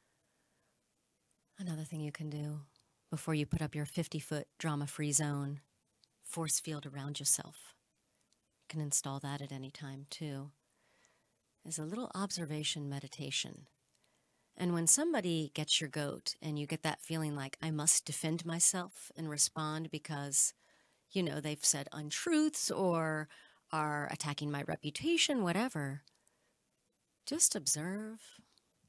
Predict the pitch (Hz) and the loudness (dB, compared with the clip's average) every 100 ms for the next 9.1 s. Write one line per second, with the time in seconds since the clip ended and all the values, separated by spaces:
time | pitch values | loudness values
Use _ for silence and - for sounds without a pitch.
0 | _ _ _ _ - - - - - - | _ _ _ _ -20 -20 -20 -20 -20 -20
1 | - _ _ - 214 180 160 - 170 160 | -20 _ _ -8 -6 -6 -8 -4 -2 0
2 | 151 156 147 143 139 143 - - 135 143 | 0 0 0 -2 -2 -2 -2 -2 -6 -6
3 | - - - - - _ _ _ _ _ | -2 0 0 -2 -6 _ _ _ _ _
4 | _ _ _ _ _ _ _ _ _ _ | _ _ _ _ _ _ _ _ _ _
5 | _ - - 156 147 156 147 143 143 147 | _ -14 -6 -4 -4 -4 -6 -6 -4 -4
6 | 143 143 151 _ _ _ _ _ _ _ | -2 -6 -8 _ _ _ _ _ _ _
7 | _ _ _ _ _ _ _ _ _ _ | _ _ _ _ _ _ _ _ _ _
8 | _ - 208 196 196 190 - 185 202 151 | _ -8 -4 -2 -2 0 0 0 -8 -12